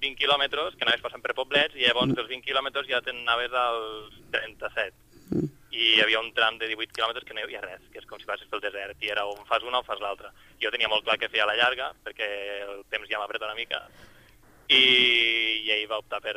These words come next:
Speaker 1: quedar al, al poble anterior, però bueno.
Speaker 2: O sigui, tu què vas fer, els del trenta-set?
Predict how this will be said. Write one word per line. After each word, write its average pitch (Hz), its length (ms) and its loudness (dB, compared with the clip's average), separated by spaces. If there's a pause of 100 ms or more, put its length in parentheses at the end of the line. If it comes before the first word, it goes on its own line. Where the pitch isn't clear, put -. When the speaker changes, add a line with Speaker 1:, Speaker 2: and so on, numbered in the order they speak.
(100)
Speaker 1:
quedar 101 240 -2
al, 98 280 -6 (360)
al 107 120 -6
poble 104 200 -6
anterior, 101 420 -10
però 101 140 -8
bueno. 92 220 -16 (220)
Speaker 2:
O 165 80 10
sigui, 170 200 12
tu 190 80 10
què 202 160 8
vas 220 140 8
fer, 202 100 10
els 156 80 6
del 160 120 8
trenta-set? 190 640 8